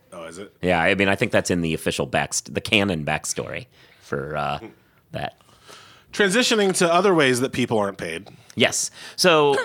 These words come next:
Speaker 2: uh, there was yet another court decision, uh, again,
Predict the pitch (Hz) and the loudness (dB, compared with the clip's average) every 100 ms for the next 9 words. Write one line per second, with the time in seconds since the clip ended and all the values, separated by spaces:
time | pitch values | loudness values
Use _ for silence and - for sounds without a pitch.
0 | 453 571 - 147 139 127 117 135 165 156 | -4 -6 4 6 6 4 2 2 4 4
1 | 151 127 120 135 131 123 113 113 110 113 | 2 0 2 2 4 4 4 6 4 2
2 | - - 95 - - 92 90 95 101 92 | -4 -2 -2 -2 -2 -2 0 -2 -2 0
3 | 85 82 78 80 78 80 78 | 2 2 -2 -8 -6 -4 -6